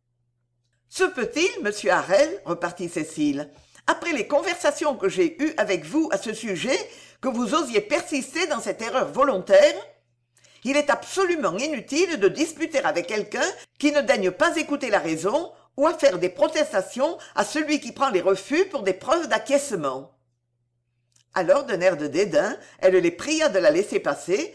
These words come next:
et prit le chemin de sa chambre. Madame Harel s'obstina encore à la suivre, et, la serrant entre ses bras, elle continua à la supplier, par pitié pour elle, de se laisser toucher. «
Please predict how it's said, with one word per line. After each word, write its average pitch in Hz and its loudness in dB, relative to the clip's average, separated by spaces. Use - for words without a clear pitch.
et 196 6
prit 269 -8
le 180 0
chemin 214 -4
de 294 -2
sa 165 -6
chambre. 120 -10
Madame 269 0
Harel 175 2
s'obstina 196 -4
encore 226 2
à 285 2
la 170 2
suivre, 139 -6
et, 262 0
la 262 2
serrant 262 0
entre 180 -2
ses 160 -4
bras, 165 -2
elle 180 2
continua 247 -2
à 269 4
la 151 4
supplier, 202 -2
par - -6
pitié 269 -6
pour 165 -2
elle, 262 2
de 202 0
se 190 -6
laisser 262 -2
toucher. « 147 -4